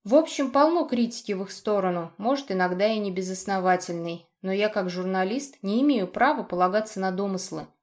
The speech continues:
Мне нужны доказанные факты. Только так можно сделать карьеру, не опозорившись на фейках.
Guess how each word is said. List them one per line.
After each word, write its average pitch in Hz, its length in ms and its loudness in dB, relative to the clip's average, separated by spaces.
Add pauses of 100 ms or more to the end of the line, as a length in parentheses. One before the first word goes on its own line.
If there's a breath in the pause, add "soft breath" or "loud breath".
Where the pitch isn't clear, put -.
(140)
Мне 196 220 0
нужны 196 320 0
доказанные 175 600 -2
факты. - 540 -4 (220)
Только 185 300 -2
так 269 240 4
можно 180 320 -2
сделать 180 440 -2
карьеру, 190 500 -2
не 175 140 -4
опозорившись 185 760 -4
на 196 140 -6
фейках. 170 580 -6